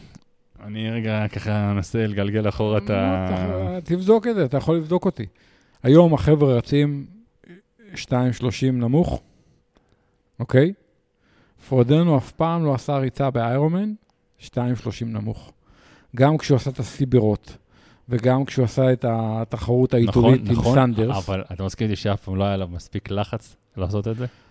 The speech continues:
Speaker 2: תראה, בהוואי, שהוא ניצח, נגיד, באלפיים ותשע עשרה, הניצחון האחרון, דעתי,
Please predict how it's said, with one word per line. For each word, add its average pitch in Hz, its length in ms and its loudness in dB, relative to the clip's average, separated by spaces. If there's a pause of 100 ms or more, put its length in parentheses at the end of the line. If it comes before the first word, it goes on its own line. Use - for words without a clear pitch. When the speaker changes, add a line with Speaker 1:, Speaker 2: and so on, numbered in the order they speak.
(460)
Speaker 2:
תראה, 185 180 -8
בהוואי, 165 840 4
שהוא 127 200 -2
ניצח, 156 480 0
נגיד, 123 340 -2
באלפיים 117 400 -4
ותשע 127 240 -2
עשרה, 123 280 -6
הניצחון 110 420 -4
האחרון, 131 440 -4
דעתי, 123 440 -4